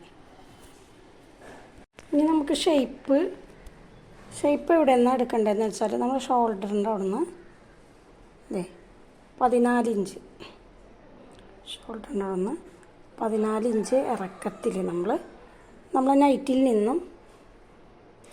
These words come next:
എത്രയാണ് കിട്ടിയതെന്ന് വെച്ചാൽ പതിനെട്ടാണ് നമുക്കവിടെ കിട്ടിയത്. അപ്പം അതിൻ്റെ പകുതി നമ്മൾ ഇവിടെ ഒമ്പത്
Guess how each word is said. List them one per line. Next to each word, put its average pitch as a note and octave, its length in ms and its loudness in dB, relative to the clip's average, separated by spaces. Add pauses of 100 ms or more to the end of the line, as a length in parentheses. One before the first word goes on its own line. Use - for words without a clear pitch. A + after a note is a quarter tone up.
(120)
എത്രയാണ് B3 580 6
കിട്ടിയതെന്ന് A3+ 480 4
വെച്ചാൽ G3+ 320 -4 (200)
പതിനെട്ടാണ് B3+ 600 4
നമുക്കവിടെ A#3+ 480 2
കിട്ടിയത്. A#3 480 2 (540)
അപ്പം - 220 -4
അതിൻ്റെ G3+ 440 0 (560)
പകുതി G3+ 460 -8 (100)
നമ്മൾ F3+ 280 0 (1120)
ഇവിടെ G3+ 300 -4 (1160)
ഒമ്പത് F3+ 500 -6